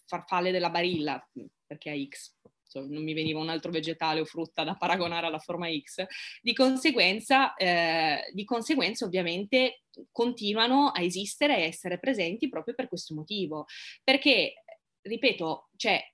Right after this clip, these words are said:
ci vuole del tempo, bisogna avere un metodo, bisogna, eh, avere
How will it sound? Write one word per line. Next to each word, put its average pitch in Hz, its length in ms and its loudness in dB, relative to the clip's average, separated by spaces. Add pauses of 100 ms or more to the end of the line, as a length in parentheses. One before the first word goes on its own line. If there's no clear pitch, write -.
(120)
ci - 180 -4
vuole 269 260 4
del 175 180 -2
tempo, 165 460 0
bisogna 226 340 -2
avere 175 240 0
un 180 140 -2
metodo, 202 520 0
bisogna, 202 640 -2 (400)
eh, 180 460 4
avere 226 720 2